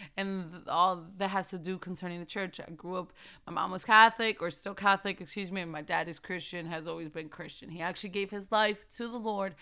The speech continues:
when I was born, you know, so, or actually, no, I'm lying. He got serious with the Lord, <laughs> so he gave his life beforehand 'cause he's been walking with the Lord for a while. But I think that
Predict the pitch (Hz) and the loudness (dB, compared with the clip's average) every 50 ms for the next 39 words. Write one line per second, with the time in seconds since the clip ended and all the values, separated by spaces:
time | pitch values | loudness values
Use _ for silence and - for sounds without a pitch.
0 | - - - - - - 175 170 165 170 165 165 170 170 160 165 160 147 143 - | -20 -20 -20 -16 -14 -10 -6 -4 -4 -4 -4 -6 -6 -6 -6 -4 -4 -6 -8 -14
1 | _ _ - 160 151 151 147 143 - 175 170 165 175 180 170 170 165 165 165 151 | _ _ -6 -6 -4 -4 -6 -8 -10 -12 -14 -12 -10 -10 -6 -6 -4 -6 -6 -8
2 | - - 160 160 165 156 139 - _ _ _ _ _ _ _ _ _ _ _ _ | -8 -10 -10 -10 -10 -12 -14 -16 _ _ _ _ _ _ _ _ _ _ _ _
3 | - - - - - - - 196 196 196 202 202 - - - 254 254 247 240 233 | -20 -20 -20 -20 -20 -18 -12 -8 -6 -4 -4 -4 -6 -8 -6 -4 -4 -2 -4 -4
4 | 233 - _ _ - 165 180 190 - - - - 170 165 165 160 165 165 165 160 | -8 -12 _ _ -16 -14 -12 -10 -12 -12 -12 -10 -8 -8 -8 -8 -8 -10 -12 -14
5 | 147 - - - - - - - - _ _ _ - 196 240 254 247 247 240 240 | -14 -18 -20 -20 -20 -20 -20 -20 -20 _ _ _ -8 -4 -2 0 0 2 2 2
6 | 233 226 214 202 175 165 233 220 185 - - - 311 339 330 294 247 233 - 254 | 2 0 0 -2 0 4 4 4 4 4 2 4 6 8 8 8 6 6 4 0
7 | 226 180 214 208 196 185 185 185 196 196 - - 262 - - - 294 254 - - | -4 -2 -2 -2 0 0 0 0 0 0 0 0 0 0 0 0 -2 -2 -2 -2
8 | 320 294 - 277 - - 254 240 214 220 226 214 220 220 220 - 214 208 196 - | -2 -2 -2 0 0 0 -2 -2 -2 -2 0 0 0 -2 -2 -6 -8 -8 -8 -6
9 | - - 220 208 202 202 190 175 175 180 - - 196 190 202 208 196 196 208 208 | -4 -4 -2 -2 -2 -4 -4 -4 -6 -6 -6 -6 -6 -4 -4 -4 -6 -6 -6 -4
10 | 202 196 196 180 196 185 185 185 190 185 180 180 175 175 - - - - 165 175 | -4 -4 -6 -6 -8 -8 -8 -8 -10 -10 -8 -8 -8 -10 -10 -10 -8 -8 -4 0
11 | 175 180 180 175 170 165 - - - - - - - - 214 214 220 214 220 226 | 2 2 2 2 -2 -6 -12 -14 -16 -16 -18 -14 -6 -2 0 0 2 2 0 0
12 | 226 220 - - 208 196 190 190 196 196 - - | -2 -2 -2 0 2 2 2 2 0 -4 -8 -18